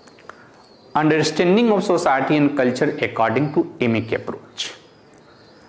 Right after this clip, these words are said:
But here Marvin Harris gave focus about,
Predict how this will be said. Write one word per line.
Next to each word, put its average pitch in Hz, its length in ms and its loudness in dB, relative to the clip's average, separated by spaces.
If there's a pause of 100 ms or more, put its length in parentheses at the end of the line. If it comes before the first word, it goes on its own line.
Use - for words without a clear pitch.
(320)
But 156 200 2
here 190 300 4
Marvin 151 360 2
Harris 156 320 2
gave 135 300 0
focus 143 440 0
about, 127 720 -2